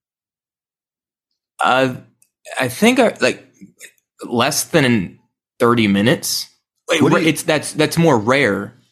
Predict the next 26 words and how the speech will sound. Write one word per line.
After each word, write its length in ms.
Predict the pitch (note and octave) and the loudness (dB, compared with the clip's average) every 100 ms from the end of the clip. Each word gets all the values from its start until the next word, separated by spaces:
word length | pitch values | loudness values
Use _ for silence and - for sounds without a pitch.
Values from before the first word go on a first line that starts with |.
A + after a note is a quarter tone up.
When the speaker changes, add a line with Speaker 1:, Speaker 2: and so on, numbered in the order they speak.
| _ _ _ | _ _ _
Speaker 1:
But, 240 | C3 B2 - | -2 -2 -2
like, 160 | D#3 D3+ | -4 0
it's 160 | E3+ A#3 | 0 0
inter-, 220 | G3+ F#3+ | -2 0
where 180 | D3+ D#3 | 2 2
I 120 | G3 | 2
live 180 | G#3 F#3 | 0 -2
in 140 | D3+ | -2
Baltimore, 640 | C3+ C3+ - B2+ A2 G#2 G2+ _ - - - _ _ _ _ _ - - - _ - | 0 -2 -4 -8 -6 -8 -10 _ -20 -20 -20 _ _ _ _ _ -20 -20 -20 _ -12
geographically 1200 | - D#3 D#3 C3+ C3 A#2+ B2 D3 D#3 D3+ D3 C#3+ | 0 2 2 0 0 0 -2 -4 0 2 2 0
and 180 | B2 B2 | -4 -4
also 420 | A2+ A2 A#2 A2 | -4 -2 -2 -2
from 560 | G#2 - A2 G#2+ G#2 G2+ | -2 -2 0 0 -2 -4
a 140 | G2+ G2 | -4 -4
climate 480 | - G#2 G#2+ B2 - | -2 -2 0 -2 -2
perspective, 640 | B2+ - C3 B2 B2+ A#2 | -4 -2 -2 0 0 0
it 80 | A2+ | 0
is 140 | G2 | -2
super 440 | G2 - D#3+ C#3+ A#2 | -2 0 0 0 -2
diverse. 500 | F#2 G#2 G#2 E2 - | -2 -2 -2 -4 -8
So 240 | - G#2 | -2 0
I 180 | B2 D3 | 2 2
live 520 | C3 A2+ A2 G#2 - - | 4 4 2 -4 -14 -8
in 520 | G#2+ G#2+ G#2 G#2 G2 _ _ _ _ _ _ _ _ _ _ _ _ - | -4 -2 -2 -4 -6 _ _ _ _ _ _ _ _ _ _ _ _ -2
a 500 | A2 G#2 G#2 G2+ - _ _ _ _ _ _ | 0 2 0 -2 -10 _ _ _ _ _ _
pretty 300 | - D#3 C#3 | 0 0 0